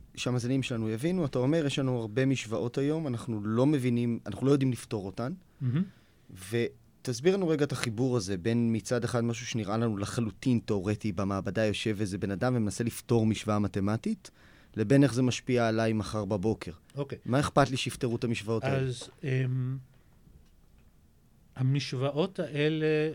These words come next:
Speaker 2: מתארות איך האטומים בחומר מדברים אחד עם השני ועם האלקטרונים.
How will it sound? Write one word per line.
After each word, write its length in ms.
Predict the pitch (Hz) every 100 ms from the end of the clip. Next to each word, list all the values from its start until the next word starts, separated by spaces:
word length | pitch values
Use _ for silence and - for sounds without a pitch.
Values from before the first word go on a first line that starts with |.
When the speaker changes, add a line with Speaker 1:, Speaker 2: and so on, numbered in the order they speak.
| -
Speaker 2:
מתארות 680 | 131 131 131 117 123 143 -
איך 260 | 131 -
האטומים 920 | 127 107 117 - 151 165 170 165 165 151
בחומר 640 | 143 - 156 151 151 143
מדברים 480 | 143 123 117 127 131
אחד 260 | 127 120 120
עם 120 | 113
השני 340 | - 127 185
ועם 220 | 143 127
האלקטרונים. 760 | 127 120 120 - 117 101 110